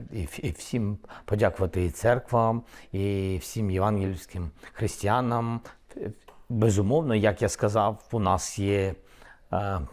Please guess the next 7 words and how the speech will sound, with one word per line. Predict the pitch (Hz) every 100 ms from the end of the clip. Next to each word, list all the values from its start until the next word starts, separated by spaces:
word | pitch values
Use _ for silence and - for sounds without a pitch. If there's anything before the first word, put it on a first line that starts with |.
| - - 139
різні | 104 98 90 104 92
представники | 87 - 101 92 - 107 101 - 104
різних | 104 95 107 92 - - - - -
релігій, | 98 98 110 135 107
різних | 101 101 92 -
конфесій. | 98 - 127 - 110 98 - -
Вони | 104 95 92